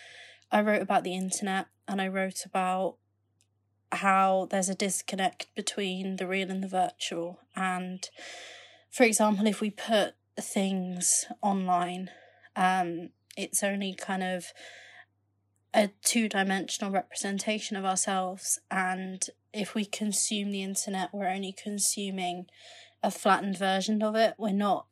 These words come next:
we're not consuming, like, the same, the same level, and it's not the same experience that we would have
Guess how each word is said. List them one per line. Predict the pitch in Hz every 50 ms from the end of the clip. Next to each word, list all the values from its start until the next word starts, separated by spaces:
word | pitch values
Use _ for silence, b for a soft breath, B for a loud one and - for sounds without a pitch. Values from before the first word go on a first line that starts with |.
| _ _
we're | 226 208
not | 202 202 196 - -
consuming, | - - 202 196 196 190 - - 196 190 185 185 180 180 180
like, | 180 175 175 175 - - _ - - - _ _ _ _ _ _ _ _
the | - 214 185
same, | 175 - - 202 185 185 185 185 185 185 185 170 - 226 - _ _ -
the | 226 214 220
same | - - 226 220 220 214
level, | 208 202 190 180 - 185 180 180
and | 180 180 185
it's | - - -
not | 208 208
the | - 185
same | - 208 202 190
experience | 180 - - - - 202 190 185 180 170 170 170 165 - - -
that | 180
we | 196 214
would | 202 185 -
have | - 180 180 175 170 165 -